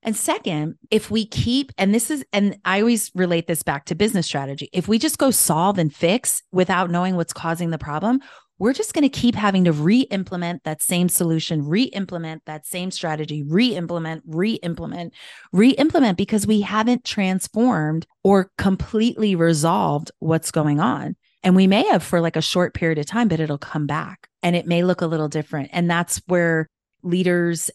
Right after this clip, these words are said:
aren't being mindful and thoughtful and fully strategic. In fact, I think the,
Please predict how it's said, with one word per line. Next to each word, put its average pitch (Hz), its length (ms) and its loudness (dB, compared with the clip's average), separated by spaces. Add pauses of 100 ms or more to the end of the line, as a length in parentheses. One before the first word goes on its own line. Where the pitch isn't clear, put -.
(140)
aren't 190 440 -6
being 175 320 -2
mindful 165 600 0
and 165 200 -6
thoughtful 160 400 -2
and 160 220 -6
fully 170 240 -2
strategic. 160 680 -6 (340)
In 170 100 -2
fact, 185 240 0
I 170 100 0
think 214 260 -2
the, 156 420 0